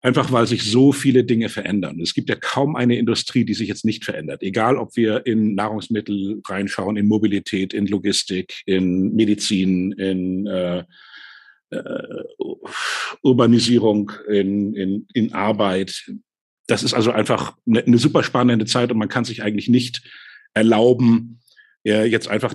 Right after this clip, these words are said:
sein Tagesgeschäft einfach zu machen und nicht an die Zukunft zu denken. Das ist heute teurer denn je, weil, also klar, also wenn man einfach nur abwartet, bis ein Trend da ist, dann kann man ihn nicht mitgestalten oder nicht mitmachen oder nicht mitinvestieren.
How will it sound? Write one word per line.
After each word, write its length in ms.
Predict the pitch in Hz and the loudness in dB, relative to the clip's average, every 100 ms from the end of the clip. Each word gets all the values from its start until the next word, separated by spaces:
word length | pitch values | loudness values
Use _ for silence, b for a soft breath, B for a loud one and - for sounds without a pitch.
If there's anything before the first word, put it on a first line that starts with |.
| - | -8
sein 220 | - 101 | -4 -4
Tagesgeschäft 800 | - 117 151 - - 131 131 117 | -2 -2 -2 -4 -4 -4 -4 -4
einfach 260 | 123 - - | -6 -6 -4
zu 140 | - | -2
machen 240 | 110 - 113 | -2 0 -2
und 140 | 107 | 0
nicht 200 | 107 113 | 0 0
an 80 | 101 | -2
die 100 | 92 | -2
Zukunft 380 | - 98 95 - | -4 -10 -10 -12
zu 80 | 90 | -10
denken. 380 | 78 - - 71 | -10 -12 -16 -12
Das 140 | - | -8
ist 300 | - - - _ _ _ - | -6 -8 -12 _ _ _ -2
heute 300 | 135 143 - | 0 0 0
teurer 400 | - 131 135 123 | 2 2 2 0
denn 160 | 113 | 0
je, 320 | 107 131 85 | 2 2 2
weil, 240 | 85 85 90 | -2 -6 -6
also 220 | 92 87 90 _ - | -8 -8 -12 _ -2
klar, 260 | 110 87 | -2 0
also 140 | 78 95 | -4 0
wenn 120 | 104 | 0
man 100 | 113 | 0
einfach 220 | 117 113 | -2 2
nur 260 | 123 117 117 120 B B | 4 4 2 -4 B B
abwartet, 480 | 135 - 131 127 123 | -4 2 0 0 -4
bis 140 | - | -2
ein 80 | 135 | -2
Trend 260 | - 123 123 | 0 -2 0
da 140 | 113 | -2
ist, 180 | 120 - | -2 -8
dann 60 | |
kann 160 | 101 104 | -6 -4
man 80 | 101 | -4
ihn 100 | 92 | -4
nicht 160 | 92 | -2
mitgestalten 640 | 104 - 80 - - - 78 | -4 -4 -8 -8 -10 -10 -8
oder 160 | 80 | -6
nicht 220 | 78 80 90 | -6 -6 -6
mitmachen 440 | 87 87 85 80 | -4 -4 -4 -6
oder 140 | 76 | -8
nicht 220 | 73 76 - | -10 -10 -12
mitinvestieren. 640 | 78 76 85 - 78 - | -10 -10 -10 -10 -10 -12